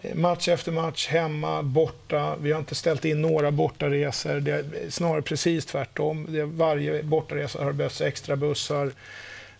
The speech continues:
Eh, det, det har varit en, en, en fantastisk uppslutning faktiskt kring, kring Hammarby som företeelse. Eh, och, och jag kan inte nog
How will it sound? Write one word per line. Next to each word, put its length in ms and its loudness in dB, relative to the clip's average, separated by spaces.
Eh, 500 -2
det, 200 -8
det 120 2
har 60 0
varit 200 -2
en, 160 -4
en, 340 -6
en 160 -4
fantastisk 1000 -2
uppslutning 680 -4
faktiskt 540 -10
kring, 300 -4
kring 420 -6
Hammarby 560 -4
som 200 -2
företeelse. 960 -4
Eh, 520 0
och, 320 0
och 220 2
jag 380 0
kan 220 0
inte 240 -2
nog 720 0